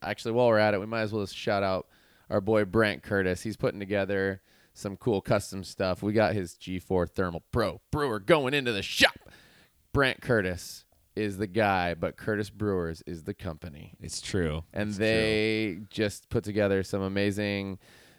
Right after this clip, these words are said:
Speaker 1: pre-dialed brewers, so you don't really have to do much when you get 'em to the shop. You just plug and play. I've used the Seraphim before and those Gold Cup brewers, and you can definitely make all those things produce really amazing coffee. If you're gonna make coffee at restaurants and stuff, like, think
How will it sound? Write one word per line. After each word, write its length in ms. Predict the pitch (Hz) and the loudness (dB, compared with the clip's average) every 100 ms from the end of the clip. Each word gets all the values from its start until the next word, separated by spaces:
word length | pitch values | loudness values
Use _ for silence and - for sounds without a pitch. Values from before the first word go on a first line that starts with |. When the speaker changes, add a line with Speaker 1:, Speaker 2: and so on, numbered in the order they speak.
| _ | _
Speaker 1:
pre-dialed 680 | - 139 165 127 107 120 127 | 2 4 6 4 6 4 4
brewers, 440 | 98 107 113 135 - | 2 4 4 4 0
so 100 | 113 | 2
you 80 | |
don't 300 | 110 131 101 | 4 4 2
really 220 | 92 110 107 | 4 6 4
have 120 | 104 | 2
to 100 | 101 | 0
do 200 | 101 107 | 0 2
much 320 | 107 117 - | 0 0 -2
when 100 | 104 | -6
you 80 | 95 | -4
get 220 | 87 98 | 0 0
'em 80 | 104 | 0
to 80 | 85 | -2
the 80 | |
shop. 440 | 85 - 101 113 - | -4 0 2 0 -2
You 60 | |
just 320 | 87 87 - _ _ | -8 -8 -10 _ _
plug 240 | 104 101 | 0 0
and 100 | 110 | -2
play. 360 | 104 123 127 170 _ _ _ _ | -2 -2 -2 -4 _ _ _ _
I've 100 | 101 | -2
used 160 | 113 101 | 0 -2
the 80 | 92 | -4
Seraphim 520 | - 113 113 120 117 | -2 0 0 -2 -6
before 360 | 104 117 117 120 | -4 2 2 2
and 120 | 110 | 0
those 160 | 90 | -2
Gold 360 | 87 98 101 107 | 0 2 4 2
Cup 280 | 120 101 101 | -2 -4 -2
brewers, 440 | 113 110 113 107 | 0 2 0 -2
and 80 | 101 | -6
you 80 | 98 | -8
can 140 | 98 | -6
definitely 320 | 92 92 98 | -6 -6 -6
make 160 | 92 92 | -6 -2
all 140 | 90 | -2
those 180 | 90 90 | -2 -4
things 320 | - 95 90 - _ | -6 -10 -12 -18 _
produce 380 | - 95 90 - | -8 -4 -4 -4
really 240 | 98 98 | -2 -2
amazing 480 | 87 85 92 92 90 | -2 -6 -6 -6 -8
coffee. 380 | 95 92 90 101 | -2 -2 -2 -6
If 100 | 95 | -4
you're 100 | 101 | -4
gonna 140 | 95 | -4
make 180 | 92 90 | -4 -6
coffee 540 | 110 90 87 87 87 - _ _ _ _ - | -2 -4 -2 -6 -6 -10 _ _ _ _ -6
at 160 | 95 - | -4 -4
restaurants 800 | 76 82 90 - 110 104 113 113 | -4 -4 -4 -4 0 0 0 -4
and 140 | 117 | -8
stuff, 500 | - 117 127 147 - | -4 0 0 -2 -6
like, 260 | 92 87 - | -10 -10 -16
think 460 | - - 107 101 | -14 -6 -6 -6